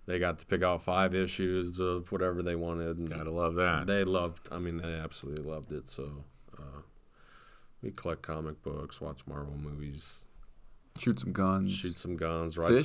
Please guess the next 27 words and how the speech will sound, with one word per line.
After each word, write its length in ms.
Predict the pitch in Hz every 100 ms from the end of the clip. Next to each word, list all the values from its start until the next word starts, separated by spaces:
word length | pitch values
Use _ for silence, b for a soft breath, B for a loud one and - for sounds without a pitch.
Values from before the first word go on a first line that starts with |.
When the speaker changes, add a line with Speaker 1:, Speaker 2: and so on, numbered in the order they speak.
| 87
Speaker 3:
Fish? 80 |
Speaker 1:
four-wheelers, 600 | - 87 85 85 82 82 -
fish. 720 | 101 92 90 87 - - - - b b b b b b b b b _ _ -
Um, 500 | 82 80 78 78 82
play 260 | - 90 90
in 80 | 87
the 60 |
creeks, 920 | 85 - 90 87 - - - - - - -
get 160 | 95
muddy. 540 | 87 90 90 90 87 82 -
I 40 |
mean, 200 | 85 82
that's 380 | 80 80 - -
Speaker 3:
And 100 | 113
you, 200 | 151 139 - -
on 160 | 73 95
the 60 |
farm, 380 | 95 120 139 110
so 140 | 107 95
you 120 | 104
guys 180 | 104 95
have 140 | 90
a 40 | 76
garden 340 | 92 95 110
and 100 | 113
everything? 340 | 117 117 120 98
Do 320 | 92 90